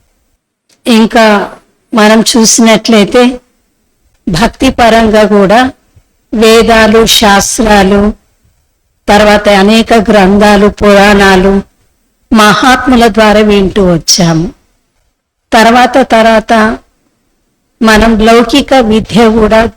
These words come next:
దేహదారి మానవుల నుండే చదువుకుంటూ వచ్చాము. వీళ్ళ, వీటన్నిటితో ప్రాప్తి కేవలం ఒక జన్మ మాత్రమే మనకు లభించడం జరిగింది,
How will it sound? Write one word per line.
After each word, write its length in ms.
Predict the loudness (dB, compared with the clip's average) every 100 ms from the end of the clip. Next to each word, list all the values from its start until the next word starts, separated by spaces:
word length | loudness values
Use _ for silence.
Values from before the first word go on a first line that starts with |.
| -2
దేహదారి 680 | 0 2 2 2 2 2 0
మానవుల 500 | 2 2 2 2 2
నుండే 280 | 0 2 0 0
చదువుకుంటూ 680 | -2 0 -2 -2 -4 0 -2 -4 -10 _ _ _ _
వచ్చాము. 680 | -2 -2 -2 0 0 2 0 -2 _ _ _ _ _ _ _
వీళ్ళ, 320 | -2 0 2 2 0 -2
వీటన్నిటితో 840 | -2 0 0 0 2 0 0 0 0
ప్రాప్తి 480 | 0 0 0 -2 -4
కేవలం 540 | -2 0 2 0 0 -2 -6 _ _ _ _ _
ఒక 200 | -2 0 -2 0
జన్మ 300 | 0 2 2
మాత్రమే 460 | 0 -2 -2 -2 0
మనకు 440 | 0 0 -2 0 0 0 -4 _ _ _ _ _ _
లభించడం 680 | -2 0 0 0 0 2 0
జరిగింది, 640 | 0 -2 0 0 -2 -2